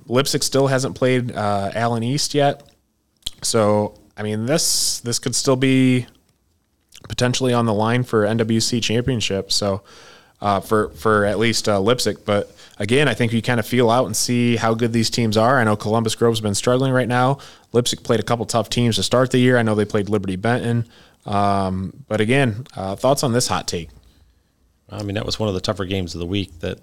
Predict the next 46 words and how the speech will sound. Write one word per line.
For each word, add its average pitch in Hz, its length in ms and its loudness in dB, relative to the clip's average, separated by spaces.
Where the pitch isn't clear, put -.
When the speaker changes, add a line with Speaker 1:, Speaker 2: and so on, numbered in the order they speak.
Speaker 2:
we, 87 80 -12
we 90 240 -8
picked. - 500 -4
Um, 87 420 -8
and 85 140 -10
I 80 40 -8
left 87 260 -6
it 82 60 -8
blank 90 300 -6
for - 100 -8
a 85 40 -4
little 85 200 -8
<laughs> - 120 -14
bit, 104 260 -2
but - 240 -8
Speaker 1:
Yeah. 107 300 2
Speaker 2:
yeah. 98 240 -2
I 110 140 2
mean, 113 160 0
it's - 360 -4
literally, 107 340 2
that's 98 240 -2
one 101 100 -2
of 101 60 -2
those 95 160 -2
games. 92 260 -4
It's 87 120 -6
kinda 95 160 -8
gonna 92 120 -6
be 92 80 -6
a 85 60 -4
toss 92 320 -4
up, 85 140 -6
I 87 80 -2
think. 92 320 -8
And, 87 240 -10
um, 85 280 -12
just - 180 -12
depends - 260 -10
on 80 60 -12
who 95 140 -8
shows 87 260 -6
up - 100 -12
Friday 87 220 -4
night, 90 360 -6
really. 82 340 -8